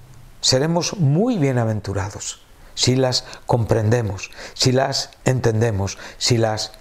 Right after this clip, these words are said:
hiciereis. Cuando nosotros debemos a otros, estamos entendiendo que hay una deuda. Mi comportamiento con mis hermanos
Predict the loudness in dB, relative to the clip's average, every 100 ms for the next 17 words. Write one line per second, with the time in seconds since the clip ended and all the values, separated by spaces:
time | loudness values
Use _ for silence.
0 | -8 -4 -2 0 -2 -4 -6 -8 -8 -16
1 | -20 -20 -20 -20 -20 -20 -18 -16 -16 -4
2 | 0 2 2 2 2 2 2 0 0 -6
3 | -14 -14 -16 -18 -2 2 2 2 2 0
4 | -4 -6 -10 -18 -20 -14 0 2 2 0
5 | 0 0 -4 -6 -4 0 2 2 2 0
6 | 0 2 2 2 0 0 0 0 0 -2
7 | 0 0 2 2 2 -2 -8 -14 -20 -20
8 | -20 -20 -20 -20 -20 -20 -18 -18 -16 -8
9 | 0 2 4 2 4 2 2 0 2 0
10 | 0 0 2 2 2 2 0 0 0 -2
11 | -6 -10